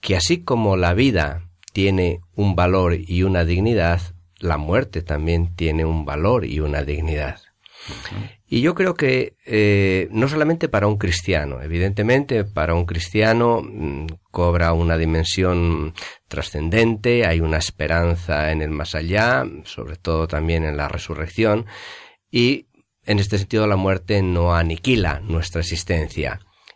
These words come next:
Speaker 1: y esa, eh, la misma muerte nos abre a un, a una nueva vida. Pero incluso desde un punto de vista puramente, mm, racional,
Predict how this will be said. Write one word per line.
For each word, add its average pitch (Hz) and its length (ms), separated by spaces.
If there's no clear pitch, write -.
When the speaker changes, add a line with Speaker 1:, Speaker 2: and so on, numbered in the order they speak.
Speaker 1:
y 101 300
esa, 98 220
eh, 95 220
la 87 160
misma 98 300
muerte 113 560
nos 87 340
abre 95 480
a 82 180
un, 87 560
a - 60
una 95 200
nueva 110 420
vida. 85 420
Pero 214 200
incluso 165 360
desde 160 220
un 139 120
punto 156 240
de 143 60
vista 120 960
puramente, 117 960
mm, 95 200
racional, 107 840